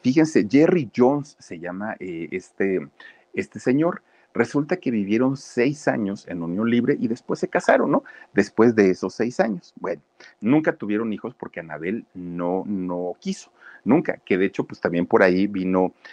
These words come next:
eh, un, una cuestión, pues ahí de, de, de, de situación con los hijos, porque Anabel, ahorita les voy a platicar que adoptó a dos, mm, niños. Bueno, ahorita les cuento. Pero resulta que en esa época,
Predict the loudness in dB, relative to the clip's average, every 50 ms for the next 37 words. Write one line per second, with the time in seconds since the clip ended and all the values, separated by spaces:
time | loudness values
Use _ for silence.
0 | -16 -8 -4 -4 -2 -2 -2 -2 -4 -4 -4 -4 -4 -4 -6 -6 -4 -4 -4 -6
1 | -6 -4 0 0 0 2 0 0 -2 0 2 2 2 2 2 0 -2 -2 -2 -2
2 | -2 -2 -2 -2 -4 -4 -4 -4 -4 -2 -2 -2 -2 -2 -2 -4 -8 -12 -14 -16
3 | -18 -20 -20 -20 -20 -20 -20 -20 -20 -20 -20 _ _ _ _ _ _ _ _ _
4 | -18 -14 -14 -10 -6 -6 -4 -2 -2 -2 0 0 0 2 0 0 -2 -4 -6 -4
5 | -4 -6 -6 -8 -12 -20 -20 -14 _ -12 -10 -8 -8 -8 -6 -4 -2 0 2 0
6 | 2 0 -2 -4 -4 -4 -4 -4 -2 -2 -4 -4 -4 -6 -8 -8 -8 -10 -8 -6
7 | -6 -6 -4 -4 -6 -6 -6 -8 -12 _ _ -4 -2 -2 -2 -2 -4 -6 -4 -4
8 | -4 -4 -6 -6 -10 _ _ _ _ -12 -10 -8 -8 -8 -8 -4 0 2 4 4
9 | 4 4 4 4 2 0 -2 -4 -4 0 0 0 0 -2 -6 -10 _ -6 -4 -2
10 | 0 0 0 0 -2 -6 -10 -12 -14 -14 -16 -20 _ -20 -20 -20 -20 -20 -12 _
11 | 2 4 4 4 4 2 0 -2 0 0 0 0 0 -4 -6 -6 _ _ -18 -14
12 | _ -8 -6 -6 -6 -6 -6 -6 -6 -6 -4 -4 -6 -6 -8 -8 -6 -8 -8 -8